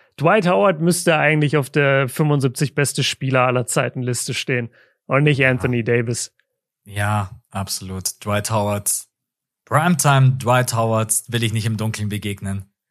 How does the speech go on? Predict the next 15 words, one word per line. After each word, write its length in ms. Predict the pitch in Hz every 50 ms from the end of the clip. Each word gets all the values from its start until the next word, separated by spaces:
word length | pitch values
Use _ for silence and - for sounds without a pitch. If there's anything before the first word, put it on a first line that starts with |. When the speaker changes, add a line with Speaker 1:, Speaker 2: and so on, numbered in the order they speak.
| _ _ _ _ -
Speaker 1:
Nee. 120 | 117 113
Speaker 2:
Also 180 | 117 117 117 117
der 300 | 110 - - 131 120 117
Typ 300 | - - 135 131 131 131
war 220 | 110 120 117 117 113
ein 180 | 113 113 107
defensives 760 | - 127 135 131 - 131 117 - 123 127 107 120 117 - -
Biest 520 | - - 131 123 120 123 - - - - -
und 220 | - 123 113 -
auch 140 | - - -
ein 60 | 101
Speaker 1:
Selbst 180 | 135 143 143 117 113
Speaker 2:
Athlet. 80 | 165 160
Speaker 1:
im 160 | 156 110 120
Hellen. 360 | 147 165 170 160 139 120 101